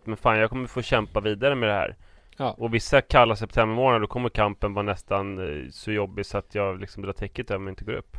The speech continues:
Speaker 2: Ja, och så kan man inte tjata om det heller hela tiden, för att det blir ju, då blir det liksom, det blir tråkigt för alla att lyssna. Men det, men det
Speaker 1: Man vill liksom inte att det ska bli, eh, reumatismpodden.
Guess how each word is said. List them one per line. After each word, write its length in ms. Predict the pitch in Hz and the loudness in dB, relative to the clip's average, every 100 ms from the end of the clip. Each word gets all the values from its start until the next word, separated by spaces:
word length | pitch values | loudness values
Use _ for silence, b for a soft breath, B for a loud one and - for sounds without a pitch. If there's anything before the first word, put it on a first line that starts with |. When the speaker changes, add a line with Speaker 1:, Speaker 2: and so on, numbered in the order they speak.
| - | -8
Speaker 2:
Ja, 180 | 120 | -4
och 160 | 107 135 | -2 -2
så 80 | 147 | 0
kan 160 | 151 | 2
man 60 | 160 | 2
inte 160 | 165 95 | 2 -2
tjata 500 | - 131 110 - 160 | 2 4 4 2 -2
om 100 | 110 | -2
det 80 | |
heller 220 | 95 160 123 | 0 2 2
hela 160 | 95 | -2
tiden, 260 | 92 101 98 | -4 -4 -4
för 100 | 117 | -4
att 80 | - | -4
det 80 | |
blir 200 | 120 131 | -2 2
ju, 280 | 123 117 107 | 2 4 2
då 120 | 104 | -2
blir 200 | 117 127 | -2 0
det 60 | 127 | 2
liksom, 680 | 120 - 120 107 104 98 92 | 0 -2 -2 -2 -4 -6 -8
det 100 | 113 | -6
blir 140 | 117 | -4
tråkigt 460 | 117 123 117 101 160 | -2 -2 -2 -2 -2
för 60 | 139 | 0
alla 80 | 101 | 0
att 60 | |
lyssna. 300 | 104 - 107 | 0 -2 -2
Men 160 | 123 127 | 0 2
det, 140 | 143 B B B - | 2 B B B 0
men 200 | 156 151 | 0 0
det 220 | - 151 139 | -10 4 6
Speaker 1:
Man 80 | |
vill 120 | 139 151 | 8 6
liksom 200 | 143 151 | 4 2
inte 160 | 139 | 4
att 80 | 147 | 2
det 100 | 165 | 2
ska 160 | - 143 | 2 2
bli, 460 | 120 117 113 107 | 4 2 2 4
eh, 500 | 107 104 101 101 - | 4 6 6 2 0
reumatismpodden. 1080 | 107 110 110 - 113 - 107 123 113 98 | -2 0 0 -2 -6 -6 -2 0 0 -2